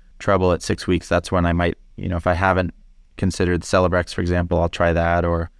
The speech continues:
rarely would I add, like, a beta three agonist, although it's pretty unusual, to be honest. Usually at six weeks, they're, they're doing really well.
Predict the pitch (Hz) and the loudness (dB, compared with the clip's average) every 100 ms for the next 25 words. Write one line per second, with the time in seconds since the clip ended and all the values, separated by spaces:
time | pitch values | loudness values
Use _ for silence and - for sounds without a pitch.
0 | - 101 104 104 107 104 98 95 90 - | -12 -2 2 4 4 4 4 2 0 -4
1 | - - - 95 95 90 95 90 90 92 | -20 -20 -4 0 2 2 2 2 0 -2
2 | 85 90 87 - 85 85 87 87 87 - | 0 0 -2 -2 0 0 0 -2 -2 0
3 | 95 98 - - 135 98 85 90 90 85 | 2 0 0 0 2 4 2 2 2 -2
4 | - 95 92 92 87 - - 98 101 92 | 0 0 2 2 -2 -4 -2 0 2 2
5 | - - - 92 - - 85 - - 92 | 0 -6 0 -2 0 -4 -6 -6 -2 0
6 | 90 90 85 82 80 80 80 82 | 2 2 2 0 0 -2 -6 -12